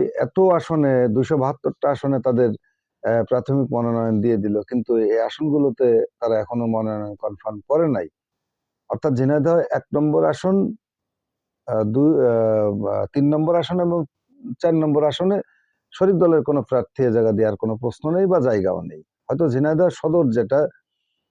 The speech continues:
ঝিনাইদহ দুই আসন, সেখানে হয়তো বিএনপির যারা,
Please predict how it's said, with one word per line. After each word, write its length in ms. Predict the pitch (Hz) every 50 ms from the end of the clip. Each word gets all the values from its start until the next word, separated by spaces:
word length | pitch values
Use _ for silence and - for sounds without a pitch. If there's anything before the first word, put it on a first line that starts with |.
| _ - - 123
ঝিনাইদহ 360 | 113 127 139 139 123 135 131
দুই 280 | 123 107 127 127 123 113
আসন, 320 | 107 98 - 156 175 196 - _ _ _ _
সেখানে 400 | - - 190 190 - 185 175 165 151
হয়তো 440 | 143 147 135 143 151 139 135 131
বিএনপির 580 | 123 110 113 135 131 123 107 123 123 120 107 104
যারা, 280 | 110 113 110 107 107